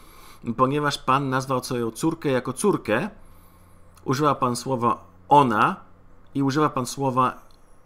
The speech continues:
jej i ją, her, okej? Daughter, she and her, więc jest pan aresztowany. Proszę się odwrócić. Teraz pana damy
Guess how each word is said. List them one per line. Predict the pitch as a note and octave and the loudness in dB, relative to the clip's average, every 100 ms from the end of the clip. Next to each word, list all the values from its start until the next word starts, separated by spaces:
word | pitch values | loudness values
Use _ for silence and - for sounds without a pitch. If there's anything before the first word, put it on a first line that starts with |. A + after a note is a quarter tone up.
| - | -12
jej | A2 B2+ C#3+ D3 C#3+ C3 | 0 6 8 6 2 0
i | C3 | 2
ją, | B2+ F#2 - - | 4 2 -4 -16
her, | - A2+ F2+ - - - - | -8 -4 -4 -6 -14 -20 -20
okej? | - C#3 B3+ E3 | -12 -8 -8 -4
Daughter, | A#2 C#3 C#3 B2+ A#2 | 0 0 -2 -6 -6
she | - A#2+ | -8 -6
and | F#2+ | -8
her, | F#2+ F#2+ - - G#2 | -8 -6 -6 -8 -8
więc | A2 - - | -8 -8 -4
jest | B2+ - - | -4 -4 -6
pan | A#2 - | -4 -2
aresztowany. | A#2 A2 - G#2+ F2+ E2 | -2 -2 -4 -2 -2 -2
Proszę | A#2 - | -8 -4
się | A2 | -2
odwrócić. | G2+ C#3+ C#3 C3 - - - - - - - - - - - - - - - | -2 -4 -6 -8 -10 -14 -20 -20 -20 -20 -20 -20 -20 -20 -20 -20 -20 -18 -6
Teraz | A2+ G#2+ - | -2 -2 -2
pana | - A2 G#2+ | 0 0 2
damy | G#2 G#2 | 0 0